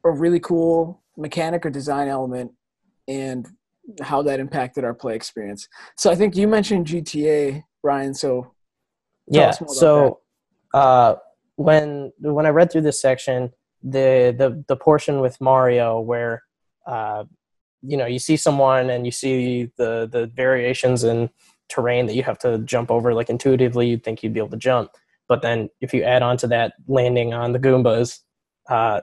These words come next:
Speaker 2: as a form of, <laughs> you know, another, uh, the, the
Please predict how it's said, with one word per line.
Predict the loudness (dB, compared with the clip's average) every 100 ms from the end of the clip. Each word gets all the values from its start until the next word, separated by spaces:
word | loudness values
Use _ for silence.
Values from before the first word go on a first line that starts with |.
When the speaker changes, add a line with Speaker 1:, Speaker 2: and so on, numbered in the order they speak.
| 0
Speaker 2:
as | 2 2
a | -2
form | -4 -2 -6
of, | -10 -14 -16
<laughs> | _
you | -2
know, | -2 -2
another, | 2 4 4 2 -2 _ _ _ _ _ _ _ _
uh, | -12
the, | -10 -8 -8
the | -8